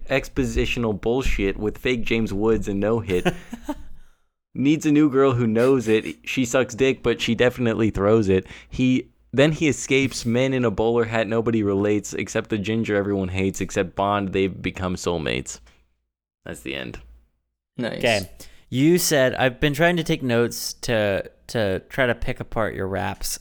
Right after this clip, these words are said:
Speaker 2: Um,
Speaker 1: Oh, sure, go for it.
Speaker 2: you said she, he needs somebody to suck dick, something, something.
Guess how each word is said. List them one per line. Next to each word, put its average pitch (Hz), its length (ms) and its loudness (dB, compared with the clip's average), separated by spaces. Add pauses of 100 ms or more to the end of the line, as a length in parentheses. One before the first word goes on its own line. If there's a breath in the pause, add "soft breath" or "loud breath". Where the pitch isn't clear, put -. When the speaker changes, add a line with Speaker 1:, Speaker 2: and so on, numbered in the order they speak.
Speaker 2:
Um, 104 400 -6
Speaker 1:
Oh, 98 160 2
sure, 87 220 -2
go 85 140 -2
for 78 220 -4
it. 78 120 -8
Speaker 2:
you 180 220 0
said 131 600 2 (140)
she, 135 640 -2 (140)
he 131 320 -8
needs 151 300 -2
somebody 139 320 -2
to 123 80 -2
suck - 340 -6
dick, 113 280 -2
something, 110 320 -8
something. 104 480 -6